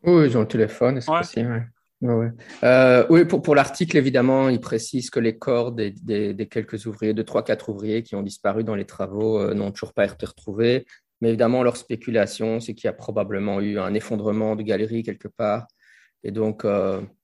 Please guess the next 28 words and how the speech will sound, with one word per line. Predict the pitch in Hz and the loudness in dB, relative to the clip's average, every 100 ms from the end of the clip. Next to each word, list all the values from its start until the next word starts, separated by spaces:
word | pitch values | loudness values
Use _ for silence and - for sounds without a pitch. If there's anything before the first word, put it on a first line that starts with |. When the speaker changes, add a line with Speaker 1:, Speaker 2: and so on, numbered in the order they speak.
| _ _ _ _ _ _ _ | _ _ _ _ _ _ _
Speaker 1:
euh, | - - - - - 98 82 - | -18 -14 -14 -14 -12 -12 -12 -14
bon, | - - 101 101 101 | -14 -14 -8 -4 -2
ils | 104 | -2
vont, | 104 98 | -4 -4
ils, | 98 95 95 98 95 | -4 -6 -10 -12 -10
ils | 120 | -12
discutent | - - 123 | -10 -8 -6
du | 113 107 | -4 0
fait | 117 110 | 0 2
que | - | 2
la | 101 101 | 2 2
compagnie | - 110 104 104 107 | -2 0 2 2 0
de, | 101 98 95 95 | -2 -2 -2 -4
de | |
construction | 104 107 - 104 - 107 107 104 | -6 -8 -8 -12 -8 -2 -2 0
va | 104 | -2
essayer | 101 - 92 | -2 -4 -4
d'envoyer, | 98 95 107 95 101 98 98 | -4 -4 -4 -4 -2 -2 -4
euh, | - - _ _ _ _ | -6 -12 _ _ _ _
des, | 104 107 98 | -8 -4 -4
euh, | 92 87 - - - 104 _ _ _ _ _ _ _ _ _ | -4 -6 -10 -12 -14 -18 _ _ _ _ _ _ _ _ _
des, | 101 107 101 101 92 | -10 -4 -4 -2 -4
euh, | 90 87 - - - - - - _ _ - | -6 -10 -12 -16 -18 -20 -20 -20 _ _ -6
des | 113 | -2
personnes | 117 - 123 120 | -2 4 4 4
pour | 120 | 2
explorer, | 110 - 117 117 117 | 0 2 2 4 4
euh, | 107 101 95 | 4 2 -2